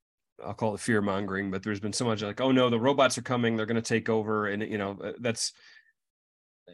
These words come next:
that's initially, I think a lot of people will throw those types of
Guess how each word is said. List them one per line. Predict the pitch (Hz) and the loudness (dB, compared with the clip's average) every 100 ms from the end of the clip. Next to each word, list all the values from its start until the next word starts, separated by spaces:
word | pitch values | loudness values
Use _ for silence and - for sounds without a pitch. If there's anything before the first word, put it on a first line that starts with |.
| - 60 69 | -20 -16 -6
that's | 131 135 | -2 4
initially, | 127 147 160 - 143 127 | 8 10 10 8 8 8
I | 120 | 6
think | 120 127 | 2 2
a | |
lot | 123 127 | 4 4
of | 117 | 4
people | 117 120 | -2 -2
will | 113 104 | -2 -4
throw | - 127 127 | 0 6 6
those | 120 113 - | 6 4 2
types | - 120 113 - | -2 0 0 -2
of | 117 110 101 | -2 -4 -6